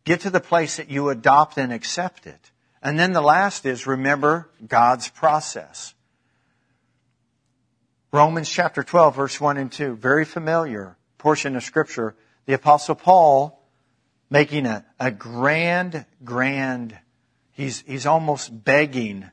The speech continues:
the church at Rome, "I beseech you, therefore, brethren,"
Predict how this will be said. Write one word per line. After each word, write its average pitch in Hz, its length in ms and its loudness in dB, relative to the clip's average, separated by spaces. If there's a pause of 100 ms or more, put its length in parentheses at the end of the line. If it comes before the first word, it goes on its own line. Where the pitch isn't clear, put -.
(240)
the 123 80 -6
church 123 560 -4
at 131 180 -8
Rome, 127 440 0
"I 147 180 4
beseech 170 540 -4
you, 151 100 -4
therefore, 139 540 0
brethren," 123 800 0